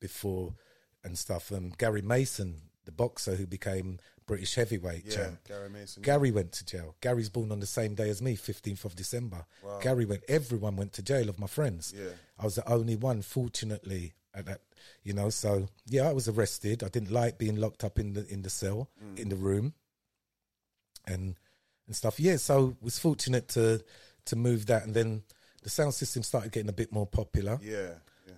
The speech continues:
Speaker 1: And, um, Smiley and I started building a bigger friendship. And I remember my girlfriend's mum said to me one day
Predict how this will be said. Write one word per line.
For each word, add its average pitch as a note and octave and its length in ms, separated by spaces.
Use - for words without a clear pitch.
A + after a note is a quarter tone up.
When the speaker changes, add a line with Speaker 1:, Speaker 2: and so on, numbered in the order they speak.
Speaker 1:
And, G2+ 280
um, G2+ 320
Smiley A#2+ 380
and G#2+ 100
I G#2 80
started G2 420
building G2+ 340
a G2 40
bigger G2+ 240
friendship. A#2 500
And F#2+ 80
I G2 40
remember G2+ 480
my G2+ 100
girlfriend's G#2 640
mum A#2+ 280
said G#2 240
to - 80
me G#2 100
one G2+ 240
day F#2+ 280